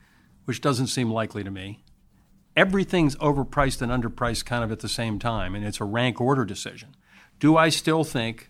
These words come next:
that the managers we're engaging, and that's a key concept, this isn't private equity on average, you know, there's a huge spread, and everybody, you know, it's like woebegone children are above average, so everybody believes they're in the above average managers,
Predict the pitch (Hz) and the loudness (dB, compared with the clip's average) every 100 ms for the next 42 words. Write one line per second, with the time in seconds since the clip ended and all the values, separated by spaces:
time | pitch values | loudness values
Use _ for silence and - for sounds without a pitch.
0 | - 120 117 110 127 147 127 139 135 143 | -10 -8 -4 0 2 2 0 -2 -2 -2
1 | 143 143 139 117 95 104 156 107 104 - | -2 -2 -2 -2 -4 -8 -8 -8 -8 -8
2 | 107 - 117 127 101 98 104 - 107 123 | -10 -8 -6 -4 -4 0 2 2 -2 -4
3 | 117 110 - 123 120 117 113 117 107 107 | -6 -8 -4 -2 0 -2 -4 -4 -4 -2
4 | 110 107 90 113 - 113 104 98 95 92 | -2 -2 -6 -12 -12 -10 -10 -8 -10 -4
5 | 139 131 - - 113 92 107 - _ _ | -2 0 -2 -4 -4 -4 -8 -18 _ _
6 | _ _ _ _ - 117 135 117 113 107 | _ _ _ _ -4 0 2 2 0 -2
7 | 110 117 101 92 104 90 110 107 107 101 | -4 -6 -6 -6 -8 -4 -4 -2 -2 -4
8 | 98 117 107 98 95 90 101 95 101 120 | -4 -6 -4 -4 -6 -6 -6 -4 -4 -6
9 | 117 - 107 113 113 110 98 107 113 104 | -8 -8 -6 -4 -2 -2 -2 -2 0 -2
10 | 110 101 95 107 104 104 98 92 98 101 | -4 -6 -6 -4 -4 -4 -4 -6 -6 -6
11 | 110 131 135 | -6 -10 -12